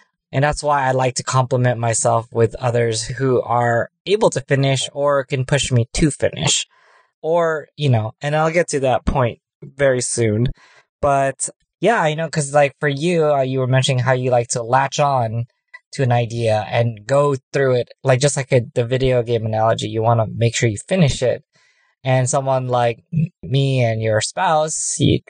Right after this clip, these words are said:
we definitely were like, "Okay, great. Oh, you know what? That idea is not as good anymore. Let's just switch it over." Even though you invested time as a finisher, time, effort,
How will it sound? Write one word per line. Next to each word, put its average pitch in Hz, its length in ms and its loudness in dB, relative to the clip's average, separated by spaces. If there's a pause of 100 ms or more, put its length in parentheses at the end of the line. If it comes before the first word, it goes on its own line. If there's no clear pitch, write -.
we 127 100 0
definitely 123 460 2
were 113 160 2
like, 110 220 0 (100)
"Okay, 214 520 0 (420)
great. 226 440 0
Oh, 170 320 2 (240)
you 175 100 -2
know 196 120 0
what? 196 160 2
That 196 140 -4
idea 175 240 2
is 151 80 0
not 147 200 2
as 120 160 0
good 127 160 0
anymore. 113 340 0
Let's 160 180 4
just - 180 2
switch - 180 -6
it 123 80 0
over." 110 200 4
Even 139 240 -2
though 151 80 4
you 135 160 2
invested 120 460 0
time 143 580 -2 (360)
as 127 140 2
a 120 60 0
finisher, 143 680 0
time, 147 520 0
effort, 143 500 0